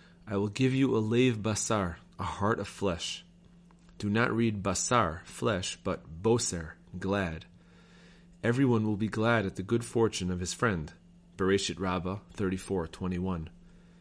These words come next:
The letters of the words leiv boser, a glad heart, spell out the word Breslov.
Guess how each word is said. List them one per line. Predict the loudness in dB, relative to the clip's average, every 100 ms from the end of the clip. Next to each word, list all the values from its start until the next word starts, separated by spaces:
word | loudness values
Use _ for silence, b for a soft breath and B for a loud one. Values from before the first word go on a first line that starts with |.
| B B B B B B -20 -14 -4
The |
letters | 2 6 6 6
of | 4
the | 4
words | 6 4 2 -2
leiv | 2 2 2
boser, | 2 4 4 0 -2 -4 -6
a |
glad | -2 0 2 0
heart, | 0 0 -2 -6 -18 B B B
spell | -6 0 2
out | 4 2
the | 0
word | 2 2 0 -6 -6 2
Breslov. | 2 2 -4 -6